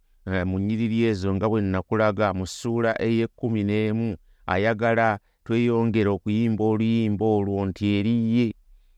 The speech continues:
era okuyita mu ye, era ku lulwe, ebintu byonna byonna kibeere gy'ali ekitiibwa emirembe n'emiki n'emirembe. N'olwekyo Katonda atulokola, atulokola, he saves us in a way, right? Eh,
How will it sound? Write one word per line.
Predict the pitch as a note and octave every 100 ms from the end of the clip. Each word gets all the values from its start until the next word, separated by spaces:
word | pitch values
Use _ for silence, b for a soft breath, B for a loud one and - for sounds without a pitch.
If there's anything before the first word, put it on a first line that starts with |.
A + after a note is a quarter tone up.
| -
era | G2 A2
okuyita | A2+ A2+ A2 A2+ G#2+
mu | G#2
ye, | G2+ G2 A#2+ G#2 - - - _
era | F#2 F#2+ A2+
ku | A#2 A2+
lulwe, | A#2 A2+ A#2+ A#2 - _ _ -
ebintu | F#2 A2+ A#2 A#2
byonna | A#2 A2 A#2
byonna | A2+ A#2 A#2 A#2+ A2 - _ _
kibeere | - G2 F#2+ G2+ A#2+ G#2+
gy'ali | A#2 A#2 A#2 A2+
ekitiibwa | G2 F2 A#2+ A2+ G2+
emirembe | G2 G#2+ G#2+ G#2+ A2
n'emiki | G#2+ G#2+ G#2+ - G#2+ A#2 - _ - F#2
n'emirembe. | G#2+ G#2 F#2+ F#2+ G2 F#2+ F#2+
N'olwekyo | G#2+ C3 B2+
Katonda | A2 G2+ G#2 G#2 G2+
atulokola, | G2 A2 A#2+ - G#2+ G#2 G2 _ - _ _ _ - -
atulokola, | G2 G2+ G#2+ A#2 A#2+ A2+ G#2+
he | G#2
saves | G#2+ - B2+ A2 G#2
us | A#2 A2 -
in | G2+
a | G2+
way, | G2 A#2 A#2+ - - - -
right? | F#2 G#2 B2 C#3 _ _ _ - -
Eh, | G#2 A2 G2 E2